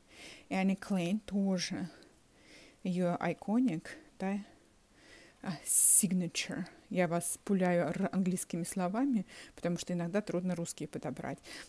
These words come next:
То есть ее, эм, главный, <laughs> главный элемент — это лев.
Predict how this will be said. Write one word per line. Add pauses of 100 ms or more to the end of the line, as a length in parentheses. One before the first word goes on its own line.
То
есть
ее,
эм, (2000)
главный, (120)
<laughs> (260)
главный
элемент —
это
лев.